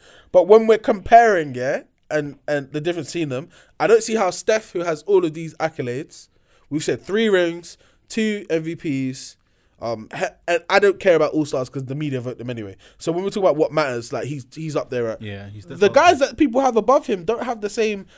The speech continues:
Speaker 1: Like, Hakeem's great, but Hakeem only has two rings, and I'm pretty sure he only has one M V P. I know he's got, uh, Defensive Player of the Year, which do matter as well. But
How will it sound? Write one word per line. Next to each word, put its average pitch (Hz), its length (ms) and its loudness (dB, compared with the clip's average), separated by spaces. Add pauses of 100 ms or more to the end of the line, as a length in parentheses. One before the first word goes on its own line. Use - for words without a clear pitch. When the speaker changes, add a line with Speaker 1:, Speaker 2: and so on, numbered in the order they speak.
(140)
Speaker 1:
Like, 180 200 -4
Hakeem's 208 440 2
great, 233 360 6
but 151 280 -2
Hakeem 180 320 -4
only 220 140 -2
has 208 140 0
two 214 200 -6
rings, 156 440 -6 (600)
and 160 100 -4
I'm 170 80 -2
pretty 233 140 -4
sure 226 100 -2
he 220 80 2
only 214 100 0
has 180 160 2
one 175 360 -2
M 160 160 -6
V 160 80 -6
P. 170 260 -6
I 151 80 0
know 175 160 0
he's 160 140 -4
got, - 220 -4 (260)
uh, 135 140 -2
Defensive 143 380 -4
Player 143 120 0
of 135 60 -2
the 131 60 -4
Year, 131 140 -2
which 120 200 -10
do 160 140 -12
matter 143 300 -4
as 123 140 -8
well. 123 260 -6 (460)
But 143 240 0